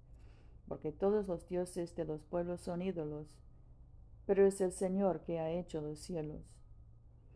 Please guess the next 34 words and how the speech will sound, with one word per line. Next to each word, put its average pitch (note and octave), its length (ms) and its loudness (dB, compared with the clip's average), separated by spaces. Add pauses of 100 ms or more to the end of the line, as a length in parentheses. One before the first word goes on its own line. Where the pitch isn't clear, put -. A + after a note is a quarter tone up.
(340)
Oh G#3+ 80 4
la A3 160 10
majestad F#3 640 2
y F#3 80 2
la D#3+ 140 2
magnificencia D#3 1000 -4
de D#3 120 -4
su D3+ 160 -8
presencia, D#3+ 720 -6 (380)
oh - 120 2
la G#3 160 10
fuerza G#3 560 2
y D#3 140 0
el D#3+ 80 2
esplendor D#3+ 560 0
de D#3 100 -2
su D#3+ 160 -8
santuario. D#3 800 -4 (800)
Rindan A3+ 400 4
al G#3 140 6
Señor, F#3+ 400 4
oh F#3+ 80 8
familias F3 580 0
de D#3+ 100 -2
los D#3 180 -4
pueblos, E3 500 -2 (300)
rindan A3+ 500 2
al A3 140 2
Señor G3 440 0
la D#3+ 180 -2
gloria E3+ 640 -4 (160)
y F3 140 -2
el E3+ 120 2
poder. D#3+ 440 -4